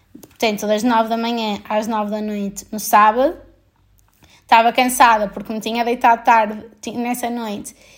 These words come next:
e então estava cansada, vim para casa, nem sequer jantei, vim dormir, estava ainda mal disposta da francesinha, para vocês verem,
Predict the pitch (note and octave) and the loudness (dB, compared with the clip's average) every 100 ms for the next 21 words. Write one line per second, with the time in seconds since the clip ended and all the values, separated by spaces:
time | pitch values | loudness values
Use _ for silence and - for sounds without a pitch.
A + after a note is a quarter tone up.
0 | _ - B3 B3 A#3+ A3 A3+ - _ B3+ | _ -6 -2 0 0 -2 -10 -18 _ 4
1 | A#3+ A#3+ B3 B3 B3 A3+ A3+ C4+ C4+ B3+ | 4 2 -4 0 2 2 2 -2 -2 -6
2 | B3 A#3 A3 G#3+ G#3 A#3 C4+ D4+ - A#3 | -6 -2 0 0 0 -4 -4 -4 -6 -6
3 | A3+ A#3 A3 G#3+ G#3 - A#3 A3+ A3 A3 | -6 -4 -2 -2 -4 -8 -6 -6 -6 -6
4 | B3+ C#4+ - G#3+ G#3+ A3 A#3 A3+ A3 A3 | -6 -4 0 0 2 -2 -2 -6 -6 -8
5 | G#3+ - G#3+ G#3 G#3 G3+ G3+ G3+ - G3+ | -8 -8 -6 -6 -6 -10 -10 -12 -10 -10
6 | A3 A#3+ G3 G3 G3 F#3+ G3 G3 G3 | -10 -12 -12 -12 -12 -10 -8 -8 -10